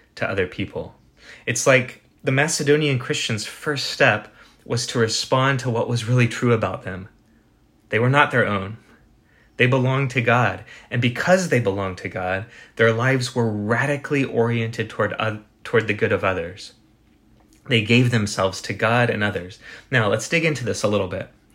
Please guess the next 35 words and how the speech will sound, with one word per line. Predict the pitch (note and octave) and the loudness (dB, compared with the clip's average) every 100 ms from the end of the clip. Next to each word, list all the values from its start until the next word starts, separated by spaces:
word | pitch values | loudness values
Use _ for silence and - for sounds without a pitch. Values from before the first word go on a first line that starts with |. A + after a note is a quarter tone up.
| - - - _ | -20 -20 -20 _
First, | E3 A#2+ - | 4 4 4
they | A#2 | 0
gave | E3+ | 0
themselves | G3 F#3 F#3 F3+ - | 0 0 0 -2 -2
to | |
God. | D3 C#3 C3 G#2 - - _ _ _ - - _ | 0 2 4 2 -2 -16 _ _ _ -20 -20 _
They | C3+ C3+ | 2 4
recognized | B2 F3 F#3 C#3 G#2 G2+ A2 A#2+ - C3 | 4 2 0 0 0 0 -2 -6 -8 -6
that | A#2+ | -4
they | A#2+ | -2
were | C3+ C3+ | 0 2
not | B2+ C#3+ - | 2 0 2
their | C3+ | 2
own, | B2+ C#3 A2 - - - _ _ | 2 0 -2 -4 -16 -20 _ _
but | A#2 | -2
that | A#2 A#2+ | 0 0
they | B2 | 2
belonged | A#2+ A#2 A#2+ A#2+ | 2 2 2 2
to | A#2 | 0
God. | A2+ A2+ G2 F#2+ - _ _ _ _ - | 0 0 -2 -6 -18 _ _ _ _ -20
See, | - - - | -8 -4 -2
if | - | 2
their | D3 | 2
very | B2+ D3+ G#3 F3+ | 2 2 2 2
lives | D3+ D#3 B2+ B2 - | 2 0 -2 -4 -6
already | B2+ D#3 D3+ C3+ A2+ F#2 - _ _ _ | -4 0 0 0 -2 -4 -14 _ _ _
belong | B2 B2 B2+ | 0 2 2
to | B2 A2+ | 0 0
God, | A#2 A#2 G2 G#2+ - _ _ _ _ _ - | 0 0 -2 -6 -14 _ _ _ _ _ -20
who | - F3+ | -8 -6
does | F#3 - | -4 -2
their | C#3+ | -2
stuff | B2+ - C#3 - | -2 -4 -4 -4
belong | A2 F#2+ F2+ F2 | -6 -6 -8 -12
to? | - - | -14 -16